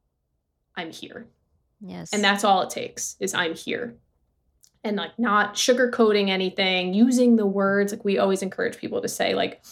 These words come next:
Speaker 1: you know, obviously, like, "passed away" is in
Speaker 2: Mm-hmm.
Speaker 1: our society and, and a lot of people use it, but, you know, trying to use the words of what actually happened. They died.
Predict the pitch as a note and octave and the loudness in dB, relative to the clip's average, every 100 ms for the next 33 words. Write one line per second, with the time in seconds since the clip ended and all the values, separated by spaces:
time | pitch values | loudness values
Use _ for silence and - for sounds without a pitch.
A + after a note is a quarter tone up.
0 | - _ _ _ _ B3 A#3 A#3 - - | -20 _ _ _ _ 2 4 2 -4 -2
1 | G3 G3+ G3+ F#3+ E3+ D#3+ - F#3 F3 - | 0 0 0 -2 -2 -6 -2 0 0 -2
2 | F3+ F3+ F3 F3 E3 - - - _ - | -4 -2 0 2 0 -4 -8 -12 _ -8
3 | F#3 F#3 E3+ D#3+ D#3+ - - F#3+ F3 D#3 | -4 -2 0 -2 -2 -6 -8 -4 -2 0
4 | D#3 E3 D#3+ D3+ - F3+ E3+ D3+ - G3+ | 0 0 0 -2 -4 -4 -2 -4 -6 -4
5 | G3+ A3+ F4 D4 C#4 C4+ A#3+ - - - | 0 2 2 2 0 0 -2 -4 -20 -20
6 | _ - B3 A#3 G#3 F#3+ G3 G3 F#3 F#3 | _ 2 4 4 2 0 2 0 -2 -4
7 | E3 - F3+ F#3 G3+ F3 - - - - | -6 -4 -2 -4 -4 -2 -2 -4 -8 -6
8 | G3+ B3+ G#3 G3 G3 G3+ F#3+ C3 - | -2 -2 -2 -4 -2 -2 -2 -2 -4